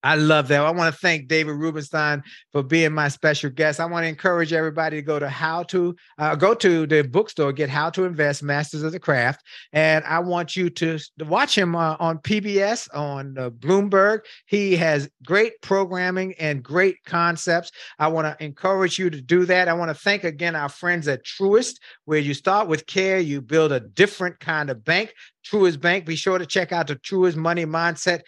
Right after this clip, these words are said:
podcast with Bright and Brian. It's real talk about ways to reach financial confidence and boost your mindset. Tune in wherever you listen to podcasts. And then go to win with willie dot com. That's right, win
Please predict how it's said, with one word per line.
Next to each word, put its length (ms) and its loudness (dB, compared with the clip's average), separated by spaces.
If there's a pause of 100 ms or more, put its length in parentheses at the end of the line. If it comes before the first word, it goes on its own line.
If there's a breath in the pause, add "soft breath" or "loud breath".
(280 loud breath)
podcast 760 0 (180 loud breath)
with 160 -8
Bright 300 -2
and 120 -6
Brian. 340 0
It's 140 -6
real 200 0
talk 280 -6
about 220 -4
ways 240 0
to 100 -10
reach 180 -4
financial 460 -2
confidence 540 -4
and 100 -10
boost 260 -4
your 80 -2
mindset. 540 2 (280 loud breath)
Tune 200 2
in 160 2
wherever 260 4
you 140 2
listen 300 0
to 60 -8
podcasts. 720 -4 (280 loud breath)
And 160 2
then 200 6
go 200 4
to 80 4
win 560 -2
with 260 0
willie 600 0 (180)
dot 240 -4
com. 300 0
That's 180 0
right, 200 2 (200 loud breath)
win 480 -2